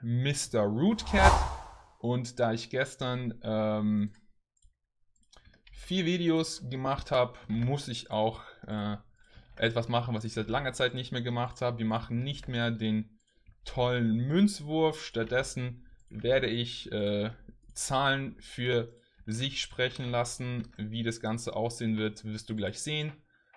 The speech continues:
Also, wir haben hier einmal R C Helix. Weiter so, leider fehlt der Part mit den tausend am Tag. Danke für deinen Kommentar, mein Lieber.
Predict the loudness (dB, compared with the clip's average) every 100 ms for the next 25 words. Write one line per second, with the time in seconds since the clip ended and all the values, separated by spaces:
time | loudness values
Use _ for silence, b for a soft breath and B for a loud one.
0 | b -2 0 -2 -6 -14 _ _ -8 -2
1 | -2 0 0 0 -2 -8 -10 -6 -2 -2
2 | -2 -6 -2 0 0 0 -2 -4 -6 -12
3 | _ -20 -20 -20 -20 -20 -20 -20 -20 -20
4 | b b -20 _ b _ _ _ _ _
5 | _ _ 0 6 6 4 2 4 4 6
6 | 6 6 4 0 4 4 4 4 4 8
7 | 6 6 4 0 0 -2 0 4 2 2
8 | -6 -4 -4 -2 -2 -2 0 -2 -2 2
9 | 2 2 0 0 2 0 0 0 0 -2
10 | -2 0 2 2 2 2 2 2 2 0
11 | -6